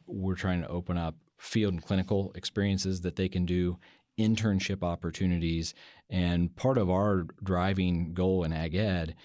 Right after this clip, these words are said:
is to have students graduate with a more global perspective on agriculture. And so to do that, we're working on some international projects where students can study abroad and go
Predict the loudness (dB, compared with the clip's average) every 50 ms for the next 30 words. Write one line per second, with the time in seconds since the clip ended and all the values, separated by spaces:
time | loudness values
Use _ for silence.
0 | -20 -20 _ _ -6 -4 -4 -4 -2 -2 0 0 0 0 0 -2 -2 -2 -2 -2
1 | -2 -2 -4 -2 -2 0 0 0 0 0 -2 -2 -2 -4 -4 -4 -4 -2 0 0
2 | 0 0 -2 -2 -4 -2 0 0 2 2 2 0 0 -2 -2 -4 -6 -4 -4 -4
3 | -4 -4 -2 -2 -2 -2 -2 -2 -2 0 0 2 0 0 0 -2 -4 -2 -2 -4
4 | -2 -2 -4 -4 -6 -6 -8 _ -20 -20 -20 -20 -14 _ -4 -2 0 0 2 2
5 | 2 2 2 4 4 4 4 4 4 2 0 0 -2 -2 -2 -2 0 0 0 -2
6 | 0 0 0 2 2 0 -2 -4 -8 _ _ -20 -20 _ -2 0 0 2 2 0
7 | 0 2 2 2 2 2 2 0 0 0 -2 -2 -2 -2 -2 0 0 0 0 0
8 | 0 0 -2 -4 -6 -6 -6 -6 -6 -4 -2 -2 0 0 -2 -4 -4 -2 -2 -2
9 | -2 -2 -6 -10 -16 -20 -20 _ _ -10 -6 -2 0 0 0 0 0 0 0 0
10 | 0 0 0 0 -2 -2 -4 -6 -10 -20 -20 _ -4 -2 -2 0 0 0 0 2
11 | 2 0 0 -2 -4